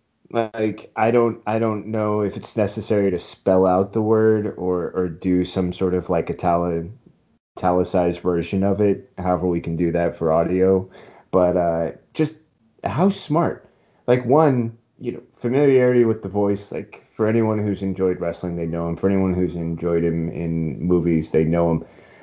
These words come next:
Uh, young Rock, the guy's kinda, like, everywhere. And also, I feel like there's a beautiful freedom anytime you do animation. Like, anytime someone is the voice, they have that chance to just step in and be someone completely different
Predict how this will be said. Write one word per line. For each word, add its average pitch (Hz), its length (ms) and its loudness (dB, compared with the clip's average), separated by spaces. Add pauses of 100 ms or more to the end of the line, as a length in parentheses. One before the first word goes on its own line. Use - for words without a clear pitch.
Uh, 82 380 4
young 104 280 4
Rock, 98 380 4
the 104 80 -2
guy's 113 300 4
kinda, 117 260 -4
like, 98 240 0
everywhere. 120 560 -2 (280)
And 113 140 2
also, 131 320 4
I 117 140 4
feel 120 260 2
like 107 320 -4
there's 104 200 -6
a 98 180 -6 (180)
beautiful 143 380 0
freedom 107 320 0
anytime 101 420 -4
you 95 60 -4
do 90 200 -2
animation. 80 540 -10 (200)
Like, - 260 -6
anytime 123 500 2
someone 101 280 -2
is 90 100 -4
the 90 100 -6
voice, 82 380 -2 (360)
they 98 120 4
have 107 160 4
that 95 200 2
chance 95 260 -2
to 82 80 -12
just 82 180 -10
step 90 300 -2
in 90 180 0
and 73 340 -8 (960)
be 104 480 4 (260)
someone 117 320 2
completely 113 500 0
different 120 400 -2